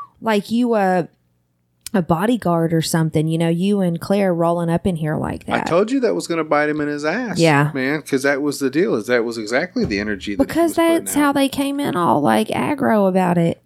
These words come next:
Speaker 2: Yeah.
Speaker 1: Like, "What do you wanna talk to her about? What do you gotta say?" Okay.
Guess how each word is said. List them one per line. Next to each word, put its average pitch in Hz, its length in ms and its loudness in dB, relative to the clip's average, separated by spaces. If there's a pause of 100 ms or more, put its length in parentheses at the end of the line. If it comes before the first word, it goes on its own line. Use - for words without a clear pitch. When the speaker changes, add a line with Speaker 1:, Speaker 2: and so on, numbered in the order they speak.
Speaker 2:
Yeah. 92 300 -10
Speaker 1:
Like, 190 160 0
"What 202 180 0
do 220 60 2
you 240 140 2
wanna 277 180 2
talk 196 240 0
to 185 80 0
her 226 160 2
about? 190 240 0 (180)
What 175 120 0
do 185 60 2
you 185 100 2
gotta 175 260 2
say?" 214 320 0 (1000)
Okay. 403 640 0